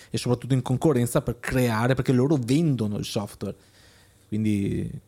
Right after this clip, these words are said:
se tu vendi software cerchi di farlo bene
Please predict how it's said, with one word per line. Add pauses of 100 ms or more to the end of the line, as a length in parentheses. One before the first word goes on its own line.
(300)
se
tu
vendi (880)
software
cerchi
di
farlo
bene